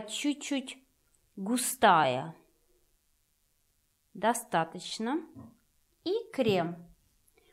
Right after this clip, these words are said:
Лопаточкой наносим крем на корж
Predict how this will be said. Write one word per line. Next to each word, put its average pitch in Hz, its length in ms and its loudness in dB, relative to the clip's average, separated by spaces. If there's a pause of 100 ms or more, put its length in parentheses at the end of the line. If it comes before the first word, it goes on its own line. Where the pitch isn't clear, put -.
(120)
Лопаточкой 226 880 4
наносим 233 600 0
крем 233 560 -2
на 202 180 -4
корж - 540 -8